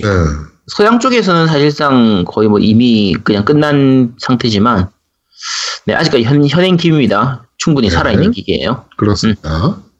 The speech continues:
Speaker 1: 자, 다음 소식입니다. 세가 코리아가 페이트 엑스텔라 링크의 구매자들
Speaker 2: 음.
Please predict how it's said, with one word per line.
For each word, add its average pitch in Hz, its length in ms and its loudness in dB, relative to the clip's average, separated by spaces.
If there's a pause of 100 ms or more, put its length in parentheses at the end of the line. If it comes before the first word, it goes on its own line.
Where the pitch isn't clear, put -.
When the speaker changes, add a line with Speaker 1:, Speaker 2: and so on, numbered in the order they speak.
(960)
Speaker 1:
자, 208 100 2
다음 220 180 2
소식입니다. 127 640 2
세가 240 560 0
코리아가 123 800 0 (580)
페이트 214 640 2
엑스텔라 135 580 0
링크의 113 1300 0 (560)
구매자들 123 800 0 (380)
Speaker 2:
음. 101 60 0